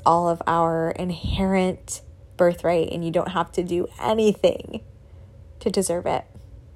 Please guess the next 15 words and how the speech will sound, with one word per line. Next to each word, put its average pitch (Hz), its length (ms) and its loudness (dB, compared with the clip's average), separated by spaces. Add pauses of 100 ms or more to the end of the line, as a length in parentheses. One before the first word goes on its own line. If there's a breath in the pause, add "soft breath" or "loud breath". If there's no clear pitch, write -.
(800)
And 180 380 4
if 190 160 -4
you 190 80 4
don't 202 200 4
believe 175 320 2
that 196 220 2
yet, 226 380 0 (880 soft breath)
just - 240 -2
borrow 196 320 6
my 190 220 2
belief 180 440 0
for - 180 -6
a 185 100 0
little 196 400 4
while 208 640 0